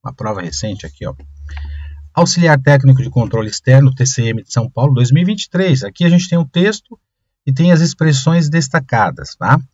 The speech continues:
Então, se você quiser pausar o seu vídeo, ler esse texto, ou também fazer isso aqui, ó.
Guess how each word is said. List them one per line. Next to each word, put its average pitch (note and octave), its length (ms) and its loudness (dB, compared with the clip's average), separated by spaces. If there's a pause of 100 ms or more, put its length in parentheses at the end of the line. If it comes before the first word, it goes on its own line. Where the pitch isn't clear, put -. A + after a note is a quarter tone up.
(320)
Então, D#3 120 -4
se C#3 60 -4
você E3+ 220 0
quiser C3 240 4
pausar A#2+ 340 2
o G#2+ 60 -4
seu F3+ 200 -2
vídeo, D#3 320 4
ler A2+ 160 -2
esse A#2+ 180 -6
texto, F#3 460 -2 (160)
ou A#3+ 180 2
também D3+ 420 2
fazer A#2 260 0
isso - 160 -4
aqui, F#3+ 280 -6
ó. C3+ 80 0